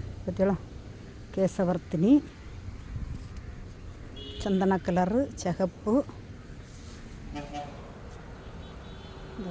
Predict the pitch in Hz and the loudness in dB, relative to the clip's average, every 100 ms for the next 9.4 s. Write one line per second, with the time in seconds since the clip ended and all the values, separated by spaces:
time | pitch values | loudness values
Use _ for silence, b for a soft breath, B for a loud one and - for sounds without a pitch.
0 | 165 185 - - - - - - - 392 | -4 -6 -6 -10 -10 -10 -10 -10 -10 -10
1 | 1077 1077 - - - - - - - - | -10 -10 -10 -10 -10 -10 -10 -10 -10 -10
2 | - - - - - 196 185 170 180 170 | -10 -8 -8 -8 -6 0 0 2 0 0
3 | 180 175 - - - - - - - - | 0 0 0 -6 -8 -8 -6 -6 -6 -6
4 | - - - - - - - - - - | -6 -6 -4 -4 -4 -4 -4 -4 -4 -4
5 | - - - - - - - - - - | -4 -4 -2 -2 -2 -2 -2 -2 0 2
6 | - - - - - - - - 85 85 | 2 2 0 0 0 0 0 2 2 2
7 | - - - - - - - - - - | 4 4 4 4 4 2 2 2 2 4
8 | - 180 180 190 196 - 202 190 190 185 | 6 6 4 4 2 2 4 6 8 8
9 | - 214 214 254 | 6 4 6 4